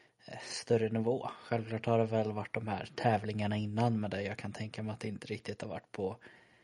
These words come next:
samma uppspe-, eller uppstyrda nivå. Jag tänker kanske framförallt någonting som är väldigt känt, det är ju gladiatorspel och liknande. Eh, det är klart att det har funnits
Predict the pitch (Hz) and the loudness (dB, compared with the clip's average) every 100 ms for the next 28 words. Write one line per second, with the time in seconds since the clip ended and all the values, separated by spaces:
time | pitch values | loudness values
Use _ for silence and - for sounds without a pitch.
0 | _ _ _ - - 127 120 117 127 - | _ _ _ -4 10 12 12 8 6 0
1 | - - - 117 - 113 107 - - 123 | -2 0 2 4 2 -2 -2 -2 -2 -4
2 | - - 117 117 117 113 113 113 104 110 | -4 -2 2 4 4 4 6 4 4 -2
3 | 101 107 113 113 110 107 - 104 98 - | -6 -4 -4 -4 -4 -6 -4 -2 -4 -6
4 | 98 - 110 117 113 113 107 104 110 - | -8 -6 -4 -2 -2 0 0 0 0 0
5 | 107 107 110 110 117 110 110 113 110 - | 0 0 -2 -2 0 2 4 4 4 0
6 | 110 - 117 117 117 113 - - - 113 | -4 2 4 4 4 2 -2 -6 -4 -4
7 | - - - - _ - - - - - | -6 -20 -20 -20 _ -12 -10 -8 -8 -8
8 | - 110 - - 107 - 110 107 110 - | -8 -8 -8 -2 -2 -2 -4 -4 -6 -8
9 | - - | -10 -10